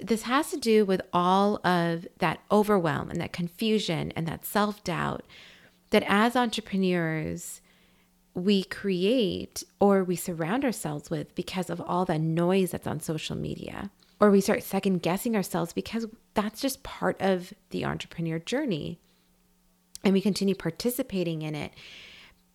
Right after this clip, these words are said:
because we think there's no way out and this is just what we have to go through. And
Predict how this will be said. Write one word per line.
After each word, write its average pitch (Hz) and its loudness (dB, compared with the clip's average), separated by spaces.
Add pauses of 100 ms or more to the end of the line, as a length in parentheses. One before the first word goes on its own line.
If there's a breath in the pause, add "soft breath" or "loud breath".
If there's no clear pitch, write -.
(120)
because 214 0
we 208 4
think 196 0
there's 180 -2
no 170 2
way 160 -2
out 240 4
and 170 -2
this 165 -8
is 160 -10
just - -8
what - -10
we 170 -4
have 156 -4
to - -16
go 233 4
through. 208 0 (100)
And 151 -4